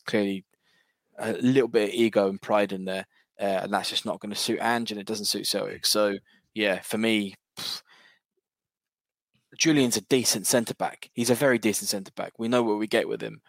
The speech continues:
So to, to, for him to move on would require us to get two very similar centre backs, like, as in similar in ability. Um, so that's a huge,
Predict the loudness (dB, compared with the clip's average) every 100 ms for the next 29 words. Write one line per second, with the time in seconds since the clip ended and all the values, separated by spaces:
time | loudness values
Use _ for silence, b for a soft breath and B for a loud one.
0 | b b -4 0 0 -2 b b -8 -8
1 | 0 4 4 4 0 0 -2 -6 -2 2
2 | 2 0 -10 -10 -8 2 4 4 2 -2
3 | -4 -2 -2 -2 -2 2 2 2 -4 B
4 | B -4 0 2 0 -4 -12 b b 0
5 | 0 0 0 -2 -6 _ _ 0 0 -2
6 | -8 -10 -8 -8 -8 _ -4 0 0 0
7 | -4 -8 -4 0 0 0 0 2 2 -2
8 | -12 -14 b b b b _ -12 -12 -12
9 | -16 _ 0 2 4 2 -2 -2 -4 -4